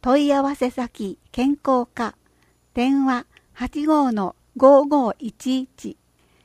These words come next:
アイディー、二三二九。楽しみながら気軽に健康づくりにチャレンジ。四月号に織り込んだチャレンジシートの項目に取り組み、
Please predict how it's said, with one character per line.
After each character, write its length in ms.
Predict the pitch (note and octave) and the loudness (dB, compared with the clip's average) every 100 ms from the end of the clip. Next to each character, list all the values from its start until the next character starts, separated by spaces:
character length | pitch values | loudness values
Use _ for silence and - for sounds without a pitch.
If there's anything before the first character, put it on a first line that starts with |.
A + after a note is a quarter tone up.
| _ _ | _ _
ア 100 | - | -6
イ 180 | C4 D4 | -2 -2
デ 100 | C#4 | -2
ィ 140 | C4 G3+ | -4 -4
ー、 60 | _ _ - | _ _ -2
二 240 | C4 D#4+ | 2 2
三 380 | - D4 B3+ G#3 | 0 -2 -2 -4
二 240 | A3+ B3+ | -4 -4
九。 360 | _ A#3+ G3+ - _ _ _ _ _ _ _ | _ -2 -2 -4 _ _ _ _ _ _ _
楽 240 | B3 D4 | 0 0
し 180 | E4 E4 | 2 2
み 140 | D#4 | 4
な 160 | D4+ D4 | 2 0
が 140 | C#4 | -2
ら 160 | C4+ C4 | -2 -4
気 180 | - A3+ | -6 -2
軽 300 | C#4+ D4 C#4+ | 0 0 0
に 200 | C4+ - _ _ _ - | -2 -8 _ _ _ -8
健 200 | A#3+ C#4+ | -2 -2
康 360 | D#4+ D#4+ D#4+ D4+ | 0 0 2 0
づ 60 | D4+ | -2
く 160 | C#4 | -2
り 140 | B3 A3 | -2 -4
に 200 | F#3+ F#3+ | -6 -8
チ 100 | - | -6
ャ 60 | C#4+ | -2
レ 180 | C#4 C4+ | -2 -2
ン 140 | G#3 | -6
ジ。 200 | F3+ - _ _ _ _ _ _ _ _ _ | -8 -12 _ _ _ _ _ _ _ _ _
四 200 | - C4+ | -12 -2
月 360 | D4+ F#4 E4 | 0 0 0
号 220 | D#4+ C#4 B3 | 0 2 0
に 160 | G#3+ | 0
織 200 | G#3 B3 | 0 -2
り 60 | C4 | -4
込 180 | B3 A#3+ | -4 -4
ん 100 | A#3 | -4
だ 240 | A#3 A#3 _ _ - | -6 -8 _ _ -4
チ 80 | |
ャ 60 | B3+ | 0
レ 180 | D4 E4 | 2 4
ン 100 | D4+ | 2
ジ 140 | D4 | -2
シ 240 | D4+ D#4+ C#4+ | -2 -2 0
ー 40 | |
ト 160 | - A#3 | -2 -4
の 100 | G#3 | -4
項 300 | - A#3 B3 | 0 0 2
目 280 | A#3+ A#3+ A3+ | -2 -4 -8
に 140 | A3+ | -6
取 240 | - A#3 | -2 -2
り 60 | B3+ | -2
組 300 | C4 A3 | -4 -2
み、 80 | F#3+ | -4